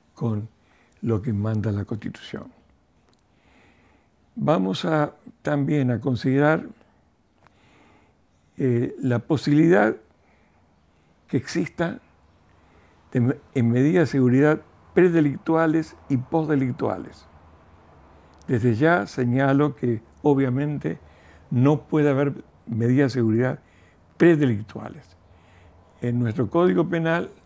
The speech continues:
no las hay, ni puede haberlas,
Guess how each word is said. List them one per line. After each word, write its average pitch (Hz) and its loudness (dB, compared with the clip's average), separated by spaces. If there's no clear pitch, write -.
no 127 0
las 123 0
hay, 156 -2
ni 113 0
puede 151 2
haberlas, 143 0